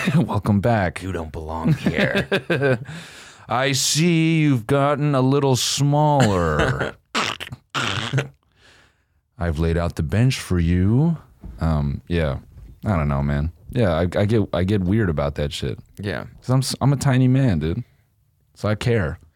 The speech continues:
Speaker 1: I care when I'm in the gym.
Speaker 2: <clears throat> Yeah, but nobody else does.
Speaker 1: I know, but
Speaker 2: Everyone's too busy listening to
Speaker 1: look, dude,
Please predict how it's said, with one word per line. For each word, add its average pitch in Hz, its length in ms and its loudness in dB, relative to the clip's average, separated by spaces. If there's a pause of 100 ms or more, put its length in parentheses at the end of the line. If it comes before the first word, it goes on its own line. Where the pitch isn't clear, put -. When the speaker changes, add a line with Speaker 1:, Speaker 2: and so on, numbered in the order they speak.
(800)
Speaker 1:
I 107 60 -2
care 113 260 0
when 98 120 4
I'm 85 140 2
in 76 100 2
the 71 60 -2
gym. 92 520 -2
Speaker 2:
<clears throat> 107 40 -6
Yeah, 135 200 2
but 113 200 0
nobody 117 380 2
else 117 240 0
does. - 400 -8 (120)
Speaker 1:
I 95 100 -2
know, 87 260 2
but 76 260 -4
Speaker 2:
Everyone's 123 340 0
too 120 140 -2
busy 107 280 0
listening 98 440 -2
to 85 240 -2 (400)
Speaker 1:
look, 135 200 0
dude, 123 260 2